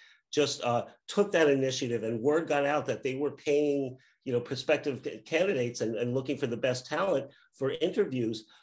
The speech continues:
I wonder how long it would take before some of the other, you know, well, two things. One,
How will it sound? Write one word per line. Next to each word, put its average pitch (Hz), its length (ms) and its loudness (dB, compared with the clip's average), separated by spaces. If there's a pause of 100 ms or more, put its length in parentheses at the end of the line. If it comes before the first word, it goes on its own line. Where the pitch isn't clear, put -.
(100)
I 127 80 0
wonder 165 320 0
how 190 140 0
long 180 160 2
it 175 40 -2
would 165 140 0
take 170 220 -4
before 147 280 0
some 151 240 0
of 151 60 2
the 143 140 -2
other, 147 280 0
you 151 200 -4
know, 131 200 2
well, 147 180 2
two 202 220 -2
things. 87 460 -6
One, 170 460 2